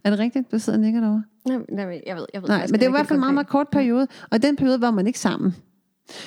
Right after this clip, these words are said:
Speaker 1: Det vil sige, man har ikke været kærester. Altså, man har været gift,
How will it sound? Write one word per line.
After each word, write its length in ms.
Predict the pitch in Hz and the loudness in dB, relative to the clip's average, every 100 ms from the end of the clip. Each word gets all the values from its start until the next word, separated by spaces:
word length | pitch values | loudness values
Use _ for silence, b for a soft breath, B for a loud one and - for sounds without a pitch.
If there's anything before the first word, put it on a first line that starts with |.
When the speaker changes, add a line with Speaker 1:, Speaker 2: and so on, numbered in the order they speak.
| B | B
Speaker 1:
Det 80 | 240 | -2
vil 80 | 247 | -2
sige, 320 | - 240 262 | 0 0 2
man 160 | 247 | 2
har 100 | 226 | 2
ikke 120 | 247 - | 0 -2
været 120 | 339 | -2
kærester. 380 | - 320 - 311 - _ _ _ | 0 -2 -2 -12 -14 _ _ _
Altså, 160 | 226 233 | 2 4
man 160 | 202 | 4
har 100 | 196 | 2
været 200 | 175 196 | 0 0
gift, 360 | 320 370 - | 0 0 -4